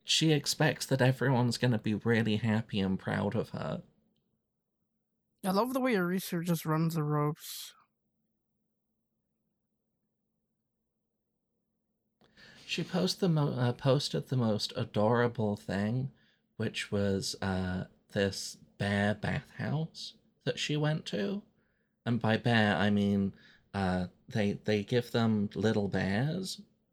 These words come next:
Speaker 1: filled with, I don't know, sugar, stock. It, it just makes a, a, a meal. And then they put their mushrooms in and stuff. But it's like a bath bomb,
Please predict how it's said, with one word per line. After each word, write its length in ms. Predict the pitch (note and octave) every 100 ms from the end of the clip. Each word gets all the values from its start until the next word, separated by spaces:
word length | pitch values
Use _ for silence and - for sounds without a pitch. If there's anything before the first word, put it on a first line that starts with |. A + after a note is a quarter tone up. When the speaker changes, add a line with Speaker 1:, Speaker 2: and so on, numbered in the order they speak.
| _ _ _ _
Speaker 1:
filled 440 | - G#2+ G2+ -
with, 280 | G2 G2 -
I 160 | G2+ G2
don't 160 | G2+ G2+
know, 340 | - - - - _ _
sugar, 680 | - - G2+ F#2+ G2 G2 G2 -
stock. 680 | - - F#2 F#2 G2 - - _ _ _ _ _
It, 220 | A#2+ - -
it 180 | A2 -
just 280 | - A2+ -
makes 440 | A2+ A2 - - -
a, 640 | G#2 G2 F#2+ - G2 F2+ -
a, 60 | G#2
a 40 |
meal. 460 | A#2 E3 A#2+ G1+ - _ _ _ _ -
And 120 | G#2 G2+
then 120 | G2
they 120 | F#2+
put 240 | A#2+ -
their 120 | F2+ E2
mushrooms 640 | A#2 C3 - C3 C3 A#2
in 260 | A2+ B2
and 160 | B2 B2+
stuff. 440 | - A#2+ B2 - - - - _
But 100 | A#2+
it's 180 | A2 -
like 200 | A#2+ B2
a 40 |
bath 380 | - C3 C3 -
bomb, 400 | G#2 G2 - -